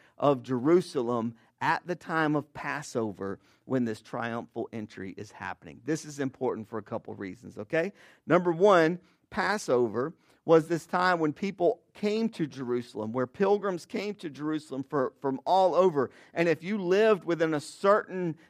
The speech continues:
distance of Jerusalem, then you were required by the law,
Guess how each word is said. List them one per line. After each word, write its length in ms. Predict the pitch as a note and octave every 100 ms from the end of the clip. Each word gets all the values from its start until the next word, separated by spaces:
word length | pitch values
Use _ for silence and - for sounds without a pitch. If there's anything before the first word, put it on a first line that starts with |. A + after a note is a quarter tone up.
| - B2+
distance 540 | D#3+ G3 - F#3+ - -
of 220 | F3 F#3
Jerusalem, 680 | F#3 G3+ G#3 G#3+ G#3+ A3+ A3+ - _
then 160 | D3+ D3+
you 160 | F3
were 180 | A3+ A#3
required 760 | F#3 E3+ - E3+ D#3 F3 F3+ D3
by 160 | D3+
the 140 | C#3+ C3
law, 580 | A2+ A#2+ C3+ G#2+ F#2+